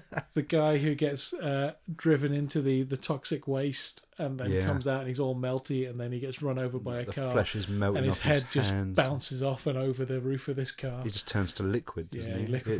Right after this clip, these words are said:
Speaker 2: It's,
Speaker 1: It's awful. I thought Al-
Speaker 2: it's, it's really well done.
Speaker 1: Alex Murphy, also from Robocop.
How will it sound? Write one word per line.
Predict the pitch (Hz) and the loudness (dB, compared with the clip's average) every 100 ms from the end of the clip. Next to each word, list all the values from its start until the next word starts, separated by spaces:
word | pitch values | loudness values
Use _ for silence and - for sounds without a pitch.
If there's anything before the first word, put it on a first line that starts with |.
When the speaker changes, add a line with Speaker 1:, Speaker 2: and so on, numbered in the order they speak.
| 120 | -2
Speaker 2:
It's, | 117 | -4
Speaker 1:
It's | - | -6
awful. | 113 117 113 110 - - - - - | -8 -8 -10 -12 -16 -20 -20 -14 -4
I | |
thought | 139 175 | 2 4
Al- | 160 | 4
Speaker 2:
it's, | - - - | 4 2 -2
it's | 117 - | -4 -4
really | 113 110 104 95 | 0 4 4 4
well | 90 87 87 | 2 0 -4
done. | 85 85 82 85 | -4 -6 -8 -2
Speaker 1:
Alex | 156 147 - | -2 0 -2
Murphy, | 135 135 135 143 | -2 0 0 -2
also | 131 131 135 | -2 -2 -6
from | - | -8
Robocop. | 113 110 110 120 117 | -8 -8 -8 -8 -10